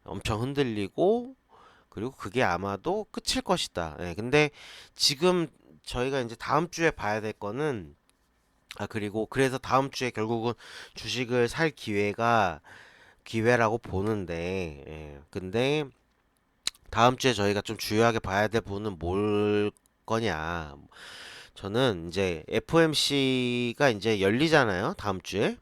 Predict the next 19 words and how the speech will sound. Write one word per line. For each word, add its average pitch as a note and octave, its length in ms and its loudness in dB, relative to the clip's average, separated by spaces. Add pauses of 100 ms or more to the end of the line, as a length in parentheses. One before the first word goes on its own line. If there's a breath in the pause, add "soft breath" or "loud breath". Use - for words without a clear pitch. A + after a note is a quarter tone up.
(120)
음. E2 480 -10 (1700 loud breath)
F-, F3+ 640 8 (320)
시장 G#3+ 340 4
흔들기가 A3+ 580 2
결-, B2+ 280 -2
어쨌든 D3 460 2
에프오엠씨, D#3 1000 4 (200)
이번 C#3 280 6
에프오엠씨를 D3 580 4
기점으로 A#2+ 640 2
저는 G2+ 380 -2
이제 E2+ 580 -4 (800)
조정이 A2 460 2
이제 F#2 340 -4
거의 G2 260 -2
마무리가 G2+ 500 -2
될 F2 280 -8
거다. D#2+ 460 -4
올해 G2+ 640 -2